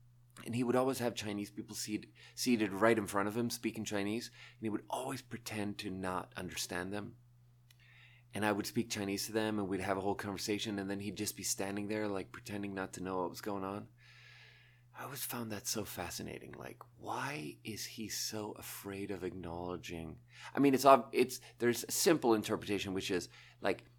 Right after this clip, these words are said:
Japanese people have a strong anti-Chinese sentiment, and he worked in a Japanese, very fancy, authentic Japanese place full of Japanese people, and he didn't want to acknowledge that he was Chinese 'cause he didn't want to be the victim of, like,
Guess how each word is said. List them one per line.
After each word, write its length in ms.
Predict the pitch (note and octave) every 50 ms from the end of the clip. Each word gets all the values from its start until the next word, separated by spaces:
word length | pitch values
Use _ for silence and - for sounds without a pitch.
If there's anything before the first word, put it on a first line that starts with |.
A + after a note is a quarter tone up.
| - - - - -
Japanese 580 | - A2 G#2+ G#2+ - G2 G2 G#2 G#2+ A2+ A#2
people 300 | - - B2 A#2 - B2
have 200 | A2 A2 G#2+ F#2+
a 60 | F#2+ F#2+
strong 520 | - - - - - G2+ G2 F#2+ F#2+ E2 -
anti-Chinese 800 | F2+ G2 G2 F#2+ - G#2 F#2+ F2+ - - G2 F#2+ F#2 F#2 F2+ -
sentiment, 560 | - - F2+ F2+ F2+ - G#2+ A2+ A2+ A2+ A2
and 100 | - -
he 80 | E2 F2
worked 300 | D#2+ F2+ F#2+ F2+ - -
in 80 | F2+ F#2
a 60 | F2
Japanese, 680 | D#2+ F2+ F2+ F2+ - - F2 F#2 F2+ F2+ F2 E2+ -
very 220 | - F#2 F#2 F2+ E2+
fancy, 520 | - - - F2+ F2 F2+ F2+ - - F2
authentic 640 | E2+ E2+ E2 - - F2+ F2 E2+ - F2+ D#2+ - -
Japanese 460 | - F2+ E2+ - - F2+ F2+ F2+ -
place 280 | - - G2+ F#2+ F#2+
full 220 | - - - F#2 F2+
of 80 | E2+ - - - -
Japanese 440 | F#2 E2+ E2 - F2+ D#2+ F2 -
people, 400 | - - G#2+ G#2 - A2+ A#2 A#2 - - - - - - - -
and 100 | - G2+
he 80 | G#2 G2+
didn't 240 | F#2 G2 F#2 F#2+ F#2
want 160 | F2+ F2+ F2+
to 40 | F2+
acknowledge 420 | E2 D2 F2+ F2 F2 E2+ E2 -
that 100 | - F2
he 60 | F2+
was 120 | E2+ D#2+ -
Chinese 520 | - - F#2+ F2+ F2+ F2+ F2+ F#2 F#2+ -
'cause 160 | - G2 E2+
he 80 | F2 F#2
didn't 260 | F2+ - F#2+ F2+ F2+
want 160 | F2+ F2+ F2
to 40 | F2
be 300 | E2 F2 F2 E2+ E2+ D#2+ - - - - - - -
the 100 | - F2+
victim 380 | E2+ F2 F#2 F2+ - - F#2 F#2
of, 160 | F#2 F2 D#2+
like, 460 | F2 E2+ D#2+ D2 D2 - - - -